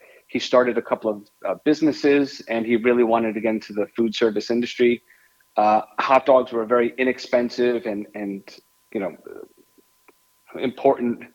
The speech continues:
food item at the time in the early nineteen hundreds, uh, very cheap,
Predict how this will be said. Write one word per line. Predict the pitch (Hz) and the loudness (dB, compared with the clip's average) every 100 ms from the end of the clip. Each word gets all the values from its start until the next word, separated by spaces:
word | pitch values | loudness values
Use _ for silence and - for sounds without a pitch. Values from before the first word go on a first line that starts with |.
| _ | _
food | - 139 139 135 | -2 2 6 6
item | 131 135 131 | 4 2 -2
at | 120 | -2
the | 113 | -6
time | - 127 127 | -2 0 0
in | |
the | 117 | 0
early | 117 120 117 | 0 0 0
nineteen | 117 110 117 | -2 -2 -2
hundreds, | 117 139 156 156 - - - - | 0 2 0 -4 -10 -20 -20 -4
uh, | - 110 | 0 4
very | 123 117 | 4 2
cheap, | - - 139 - | -2 0 0 0